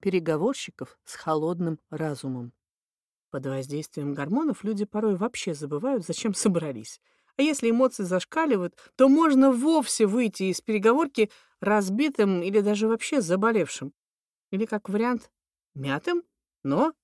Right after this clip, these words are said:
довольным. Ну, был у меня такой момент, ухаживал за мной один интересный товарищ, и на самой ранней еще стадии знакомства я приехала к нему в офис по его приглашению. И выходит он мне навстречу такой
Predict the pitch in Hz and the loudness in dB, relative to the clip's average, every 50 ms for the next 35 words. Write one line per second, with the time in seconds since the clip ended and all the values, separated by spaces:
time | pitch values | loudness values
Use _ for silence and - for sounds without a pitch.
0 | _ - 139 175 220 226 190 147 135 127 120 113 117 - _ _ _ _ _ _ | _ -10 0 2 2 2 2 0 -2 -2 -6 -10 -14 -16 _ _ _ _ _ _
1 | _ _ _ _ _ _ _ _ - 277 311 - - _ _ _ _ _ 220 214 | _ _ _ _ _ _ _ _ 0 2 2 2 0 _ _ _ _ _ 0 2
2 | 277 262 220 208 208 208 - 208 - 226 208 202 208 247 311 330 285 - 196 - | 4 4 4 2 0 -2 -4 -4 -4 -2 0 0 2 2 2 2 0 -2 -4 -2
3 | - 262 254 226 202 190 175 175 185 196 208 226 214 190 175 208 220 214 196 180 | 0 0 0 2 2 0 2 0 0 2 2 2 0 0 0 0 0 0 0 0
4 | - 180 180 196 - - - - - 185 180 196 220 254 240 - - - _ _ | -2 -4 -4 -4 -4 -4 -8 -4 -2 -2 0 0 0 0 -2 -4 -8 -14 _ _
5 | _ _ _ _ _ _ _ _ 220 208 190 185 185 185 185 185 180 180 - _ | _ _ _ _ _ _ _ _ -6 -4 -2 0 0 0 0 0 -2 -4 -6 _
6 | _ _ _ _ _ _ _ _ - 196 202 202 - - 240 226 202 185 185 190 | _ _ _ _ _ _ _ _ -4 -2 -2 -2 -2 0 0 0 2 2 0 0
7 | 190 185 170 160 160 151 - - 175 - - 196 180 156 160 160 160 170 196 208 | 0 -2 -2 -4 -4 -6 -6 -8 -10 -6 -2 -2 -2 -2 -2 -4 -4 -2 -4 -4
8 | - 403 415 349 - - 196 202 226 262 - - 180 196 220 - - 190 180 - | -2 -2 -4 -4 -4 -2 -2 0 0 0 -2 -4 -4 -4 -4 -2 -4 -6 -6 -4
9 | - 185 185 190 185 170 147 131 - - - - - 139 139 135 - 160 147 151 | -2 0 0 0 0 -2 -6 -8 -10 -14 -16 -12 -8 -8 -8 -8 -8 -10 -10 -10
10 | 151 156 - - 139 127 139 135 - _ _ _ _ _ _ _ _ _ 185 160 | -10 -12 -8 -10 -10 -10 -10 -14 -16 _ _ _ _ _ _ _ _ _ 0 0
11 | 208 208 - 311 320 277 233 - 214 196 196 196 196 190 190 190 185 - - - | 0 0 2 2 2 2 2 2 2 2 4 4 4 4 2 0 -2 -2 -2 -2
12 | 320 294 - 220 - 202 185 - 240 214 180 - | -2 -2 -2 -2 -2 -2 0 2 2 2 2 0